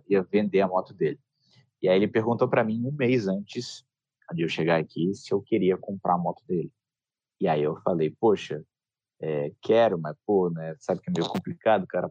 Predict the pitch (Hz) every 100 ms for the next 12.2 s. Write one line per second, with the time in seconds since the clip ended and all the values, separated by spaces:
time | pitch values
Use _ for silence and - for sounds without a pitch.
0 | - 95 87 85 90 - 90 95 92 104
1 | 113 101 104 85 - 95 92 98 90 -
2 | 95 107 107 90 95 98 - 90 92 90
3 | - 90 85 90 90 87 90 85 87 92
4 | 98 113 _ _ _ _ _ _ _ -
5 | 87 - 95 95 - 87 87 82 82 92
6 | 101 - _ _ _ 80 85 - - 85
7 | - - 165 156 165 175 190 185 160 156
8 | - - 170 - - 71 80 78 _ _
9 | 50 65 87 - _ _ _ 87 90 98
10 | 101 107 117 - 131 92 98 - 90 78
11 | 80 - _ _ - - 78 82 - 82
12 | 90